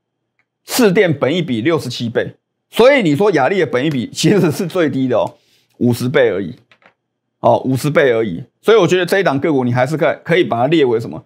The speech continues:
追踪观察的标的。好，再来，政策概念我们分三块，就是储能、军工跟观光。哦，这三块是政策概念。那这个股票做到什么时候？五二零之前都有机会。你说啊，魏老师啊，这样不是剩二十天？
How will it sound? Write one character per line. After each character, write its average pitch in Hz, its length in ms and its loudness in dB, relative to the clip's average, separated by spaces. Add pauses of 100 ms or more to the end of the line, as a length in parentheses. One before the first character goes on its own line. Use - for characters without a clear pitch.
(240)
追 170 180 2
踪 151 220 0
观 139 200 0
察 123 120 -4
的 92 80 -2
标 107 260 -6
的。 117 180 -10
好， - 260 -2
再 190 140 2
来， 131 240 0 (320)
政 254 200 4
策 226 160 2
概 208 160 0
念 185 100 -2
我 131 60 0
们 123 120 -2
分 135 160 -2
三 123 220 -4
块， - 260 -8 (680)
就 165 100 2
是 143 240 0
储 175 380 0
能、 135 320 0 (320)
军 180 260 2
工 160 320 2 (200)
跟 151 260 0 (120)
观 143 240 0
光。 123 240 -2 (380)
哦， 120 240 -2
这 214 80 2
三 180 260 0
块 156 220 0
是 139 380 -4 (100)
政 156 160 2
策 143 160 0
概 127 160 -2
念。 123 140 -4
那 247 100 0
这 285 180 2
个 175 60 0
股 165 80 0
票 214 140 2
做 202 200 0
到 175 60 0
什 139 60 -2
么 127 80 -2
时 139 80 -4
候？ 143 200 -2 (180)
五 156 180 2
二 233 80 4
零 156 120 0
之 180 140 -8
前 127 160 -4
都 139 120 0
有 120 100 0
机 120 160 -8
会。 117 140 -4
你 - 40 -8
说 190 100 -2
啊， 202 180 0
魏 247 120 0
老 214 100 0
师 202 120 -2
啊， 214 80 -2
这 254 100 -2
样 226 100 -2
不 190 80 -6
是 233 120 -4
剩 214 180 -2
二 226 100 0
十 165 160 -4
天？ 175 300 -2